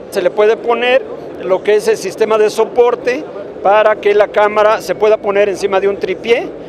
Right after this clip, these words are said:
encima de una cabeza hidráulica, encima de un tripié, y se pueda manejar como una cámara de estudio completamente normal. En este momento está utilizando un lente tipo anamórfico. Tiene un sensor de la dimensión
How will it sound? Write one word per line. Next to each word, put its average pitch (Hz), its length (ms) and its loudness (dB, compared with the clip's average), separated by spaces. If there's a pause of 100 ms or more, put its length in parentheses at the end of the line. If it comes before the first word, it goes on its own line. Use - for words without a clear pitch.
(160)
encima 180 260 -4
de 196 80 2
una 196 120 0
cabeza 185 320 0
hidráulica, 202 400 2
encima 202 260 -4
de 220 80 -8
un 214 80 -6
tripié, 214 400 -2 (240)
y 175 80 -12
se 185 100 -4
pueda 214 180 2
manejar 214 360 0
como 202 180 -2
una 208 140 0
cámara 208 320 2
de 196 80 2
estudio 233 500 0 (380)
completamente 185 640 -2
normal. 202 520 0
En 196 140 -4
este 214 200 0
momento 208 340 0
está 202 180 0
utilizando 202 720 0
un 196 260 -2
lente 202 480 0 (680)
tipo 214 380 0
anamórfico. 185 840 -2 (180)
Tiene 214 460 0
un 214 180 -2
sensor 208 640 0
de 175 220 0
la 165 120 2
dimensión 180 600 0